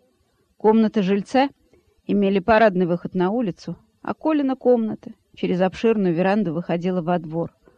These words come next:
В десяти шагах от веранды росла могучая магнолия,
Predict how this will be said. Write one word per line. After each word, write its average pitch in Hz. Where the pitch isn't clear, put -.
В 240
десяти 262
шагах 247
от 185
веранды 240
росла 311
могучая 185
магнолия, 240